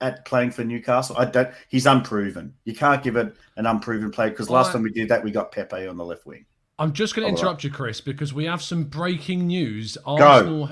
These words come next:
Speaker 2: have made a signing, and this is out of nowhere. Uh, don't get your hopes up, first of all. <laughs>
Speaker 1: Oh.
Speaker 2: But, but Austin Trus-, Austin Trusty,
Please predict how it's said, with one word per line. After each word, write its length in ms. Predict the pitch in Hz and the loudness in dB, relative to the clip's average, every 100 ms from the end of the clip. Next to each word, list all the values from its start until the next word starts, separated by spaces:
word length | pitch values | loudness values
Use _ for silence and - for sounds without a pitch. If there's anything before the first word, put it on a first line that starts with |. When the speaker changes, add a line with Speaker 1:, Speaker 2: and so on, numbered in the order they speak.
| - | -8
Speaker 2:
have 200 | - 165 | -6 -2
made 320 | 147 160 175 147 | -2 -2 -2 -2
a 60 | |
signing, 600 | 143 - 165 143 95 98 - _ | -4 -6 -4 -2 -4 -10 -18 _
and 520 | 143 143 147 143 139 139 - _ _ _ _ _ - | -8 -4 -2 -2 -2 -8 -16 _ _ _ _ _ -6
this 300 | 190 240 269 | -4 -2 -2
is 460 | 196 147 - - - 165 | -4 -6 -10 -12 -12 -2
out 220 | 202 233 | 0 2
of 100 | 185 | 0
nowhere. 600 | 214 196 131 113 107 113 | 2 2 2 -2 -6 -10
Uh, 120 | - 139 - | -10 -12 -8
don't 240 | 180 208 | -6 -6
get 140 | 175 160 | -6 -6
your 100 | 139 | -6
hopes 240 | 110 117 | -8 -8
up, 220 | 117 147 | -10 -6
first 280 | - 143 143 | 0 0 2
of 80 | 156 | 2
all. 80 | 196 | 2
<laughs> 380 | - 831 - - 330 | 4 4 6 6 8
Speaker 1:
Oh. 580 | 156 160 156 147 135 123 | 8 10 10 8 6 4
Speaker 2:
But, 200 | 196 - - - | 2 0 -8 -6
but 80 | 180 139 | -2 2
Austin 520 | 214 247 - 254 226 | 4 2 -2 -2 -2
Trus-, 440 | - - 220 - - | -2 -4 -4 -4 -6
Austin 420 | 247 - 240 226 | -6 -4 -4 -4
Trusty, 680 | - 233 220 - 120 98 | -6 -6 -6 -6 -6 -6